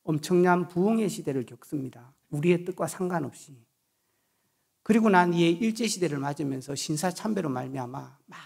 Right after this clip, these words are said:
많은 사람들이 죽어나갔어요. 그 이후에 벌어진 일은 하나님의 그 역사 속에 주신 이 삶을 하나님의 뜻대로 이끌어간 게 아니라 심판하는 것들이었습니다.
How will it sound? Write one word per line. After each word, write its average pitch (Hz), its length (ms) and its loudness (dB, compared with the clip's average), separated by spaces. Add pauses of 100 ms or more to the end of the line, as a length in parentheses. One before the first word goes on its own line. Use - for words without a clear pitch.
(180)
많은 196 240 0
사람들이 139 560 -4 (240)
죽어나갔어요. 180 720 -10 (1200)
그 190 160 4
이후에 226 440 4
벌어진 170 420 0
일은 143 420 -2 (680)
하나님의 247 540 6
그 220 120 0
역사 160 300 2
속에 170 320 -4
주신 160 340 -2
이 196 160 0
삶을 156 720 -2 (920)
하나님의 240 440 4
뜻대로 180 320 0
이끌어간 156 460 0
게 156 80 0
아니라 131 580 -4 (200)
심판하는 208 640 -4
것들이었습니다. 120 720 -20